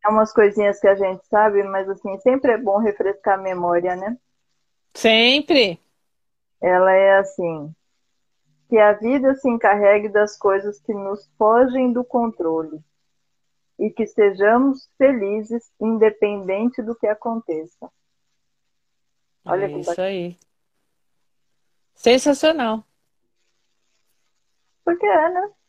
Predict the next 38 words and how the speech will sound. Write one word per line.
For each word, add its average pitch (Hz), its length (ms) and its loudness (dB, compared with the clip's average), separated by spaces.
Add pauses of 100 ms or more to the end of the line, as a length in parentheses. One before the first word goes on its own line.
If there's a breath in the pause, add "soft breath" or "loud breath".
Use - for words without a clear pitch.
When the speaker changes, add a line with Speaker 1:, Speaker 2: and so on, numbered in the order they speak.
(680)
Speaker 1:
Tanta 277 260 6
Speaker 2:
É. 359 40 -4
Speaker 1:
coisa, 269 500 4
tanta 339 260 2
coisa 254 420 6
a 262 60 6
gente 240 300 -2
não 233 180 0
tem 233 200 0
controle 214 560 0
na 202 200 0
vida. 247 460 -2 (960)
Então, 240 240 2
cuidar 269 340 2
daquilo 269 460 0
que, 220 480 -2 (160)
que, 185 540 -4 (300)
que 208 80 -4
está 214 220 0
no 214 100 0
Speaker 2:
Dá 226 80 4
pra 214 80 4
Speaker 1:
nosso 233 100 0
Speaker 2:
controlar. 233 380 4
Speaker 1:
controle 294 120 2
e 294 40 -2
vamos 320 280 2
ser 320 180 0
felizes, 349 540 2
né? 285 220 -2 (720)
Speaker 2:
É 277 260 2
isso 277 240 0
aí, 285 380 2
gente. 208 340 -4 (140)
O 220 80 -2
negócio 240 500 4
é 247 60 4
relaxa 240 1160 2